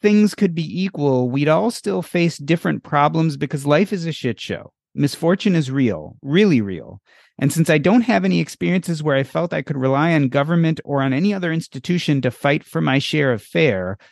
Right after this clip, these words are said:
I've come to believe that part of being empowered is accepting that we can't expect that someone is coming to save us.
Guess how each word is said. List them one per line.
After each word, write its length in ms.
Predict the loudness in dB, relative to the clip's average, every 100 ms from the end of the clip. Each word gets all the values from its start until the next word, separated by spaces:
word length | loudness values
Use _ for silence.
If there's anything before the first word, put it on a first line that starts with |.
| _ _ _
I've 160 | -4 0
come 200 | 2 2
to 80 |
believe 280 | 4 4 4
that 180 | 2 -2
part 240 | -2 -2
of 100 | 0
being 180 | 0 0
empowered 400 | 0 0 0 0
is 100 | -2
accepting 480 | -8 -4 -2 0 0
that 100 | 0
we 100 | -4
can't 300 | -4 -2 -2
expect 420 | -2 -2 -2 0
that 140 | -4 -2
someone 320 | 0 4 2
is 120 | 2
coming 340 | -4 -4 -2
to 100 | -2
save 340 | -6 -2 0 0
us. 340 | -4 -6 -12